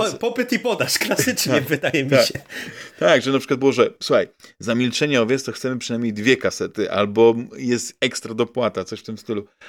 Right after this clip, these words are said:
Speaker 2: Ale ja pamiętam, że, y, kiedyś trafiliśmy na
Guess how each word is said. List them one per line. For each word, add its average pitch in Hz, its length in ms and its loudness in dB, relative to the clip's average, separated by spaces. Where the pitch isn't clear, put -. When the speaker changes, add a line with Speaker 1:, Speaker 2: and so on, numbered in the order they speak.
Speaker 2:
Ale 107 420 2
ja 110 340 -2
pamiętam, 123 460 -4
że, 113 220 0
y, 104 500 4
kiedyś 117 280 -6
trafiliśmy 110 800 -6
na 101 300 -6